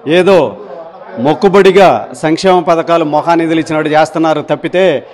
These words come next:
కనీసం ఎక్కడన్నా ఆ ఫ్లైఓవర్ మీద, బ్రిడ్జి మీద ఎన్నో సంవత్సరాల నుంచి,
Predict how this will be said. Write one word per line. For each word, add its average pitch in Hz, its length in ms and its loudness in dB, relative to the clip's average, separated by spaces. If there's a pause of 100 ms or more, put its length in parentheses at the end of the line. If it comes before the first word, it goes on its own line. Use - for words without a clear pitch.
(240)
కనీసం 185 380 2
ఎక్కడన్నా 180 760 2 (420)
ఆ 143 140 2
ఫ్లైఓవర్ 240 560 2
మీద, 208 180 0
బ్రిడ్జి 170 420 -2
మీద 196 560 2 (380)
ఎన్నో 214 320 2
సంవత్సరాల 202 440 0
నుంచి, 170 560 0